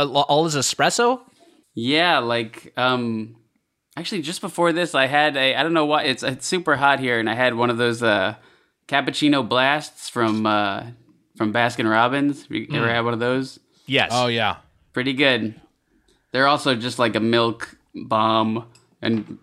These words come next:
Speaker 2: make you pretty sleepy, <laughs> I think.
Speaker 3: I never, I
Speaker 2: It's like
Speaker 3: never, I never knew that you so,
Speaker 2: quart of
Speaker 3: you like
Speaker 2: milk.
Speaker 3: so many, so many milk. You're, you're, you're, you're so, you're very into ice cream and milk-based things.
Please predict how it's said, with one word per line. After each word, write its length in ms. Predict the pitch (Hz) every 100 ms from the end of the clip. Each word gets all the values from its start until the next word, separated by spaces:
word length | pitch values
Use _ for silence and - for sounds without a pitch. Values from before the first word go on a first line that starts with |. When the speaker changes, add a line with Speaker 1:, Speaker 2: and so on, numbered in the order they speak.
| -
Speaker 2:
make 240 | 113 110
you 80 | 113
pretty 220 | 120 110
sleepy, 500 | 110 117 113 113 110
<laughs> 160 | - -
I 80 | 131
think. 580 | - - 131 131 -
Speaker 3:
I 160 | 151 175
never, 160 | 147 -
I 0 |
Speaker 2:
It's 60 |
like 140 | 156 226
Speaker 3:
never, 220 | - 294
I 120 | 156
never 200 | 220 285 254
knew 160 | 269
that 160 | 247 214
you 80 | 196
so, 80 | -
Speaker 2:
quart 120 | 214
of 40 | 170
Speaker 3:
you 80 |
like 120 | 180 185
Speaker 2:
milk. 60 |
Speaker 3:
so 120 | 180 202
many, 240 | 202 196
so 160 | - 190
many 180 | 190
milk. 320 | 175 214 233 143
You're, 160 | 147 143
you're, 240 | 139 127
you're, 200 | 139 135 -
you're 160 | 135
so, 320 | 127 175 170
you're 180 | 127 135
very 300 | 127 160 165
into 260 | 165 - 143
ice 220 | 160 160
cream 260 | - 165 156
and 100 | 131
milk-based 640 | 180 - 117 95 - -
things. 480 | 107 82 76 -